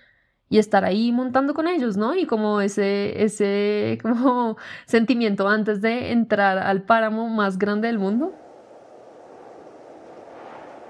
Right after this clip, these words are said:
Todo el mundo como callado, como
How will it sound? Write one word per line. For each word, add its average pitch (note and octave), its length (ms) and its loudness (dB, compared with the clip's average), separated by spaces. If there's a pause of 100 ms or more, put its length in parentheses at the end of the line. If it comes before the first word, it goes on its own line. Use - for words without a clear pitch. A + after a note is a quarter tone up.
(1200)
Todo G3+ 120 4
el G#3 60 2
mundo G3+ 240 -2
como A3 200 0
callado, G#3+ 960 0
como F#3+ 320 -2